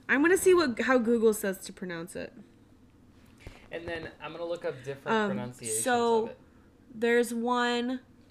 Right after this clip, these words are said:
Speaker 1: people say crowns.
Speaker 2: Like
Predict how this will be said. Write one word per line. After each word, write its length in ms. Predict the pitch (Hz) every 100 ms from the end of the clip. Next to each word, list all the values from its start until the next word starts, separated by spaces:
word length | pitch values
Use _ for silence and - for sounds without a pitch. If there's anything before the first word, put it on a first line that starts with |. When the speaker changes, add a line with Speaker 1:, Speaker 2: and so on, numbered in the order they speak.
| -
Speaker 1:
people 280 | - 262 254
say 260 | 247 247 202
crowns. 1040 | - - 214 185 175 185 233 302 339 - - - - _ _ _ -
Speaker 2:
Like 300 | 143 139 127